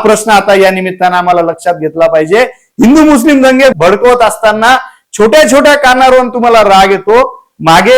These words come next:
एकदा अभिव्यक्तीच्या रवींद्र पोकरकर यांनी कीर्तन आणि वारकरी संप्रदायाच्या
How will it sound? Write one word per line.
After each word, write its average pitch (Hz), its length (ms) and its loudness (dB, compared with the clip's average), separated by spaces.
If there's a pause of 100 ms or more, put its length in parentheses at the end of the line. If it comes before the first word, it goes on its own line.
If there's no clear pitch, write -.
एकदा 196 300 0 (520)
अभिव्यक्तीच्या 233 760 0 (400)
रवींद्र 277 280 2
पोकरकर 226 540 0
यांनी 180 420 -2 (420)
कीर्तन 254 520 0
आणि 202 220 0
वारकरी 202 480 2
संप्रदायाच्या 208 880 0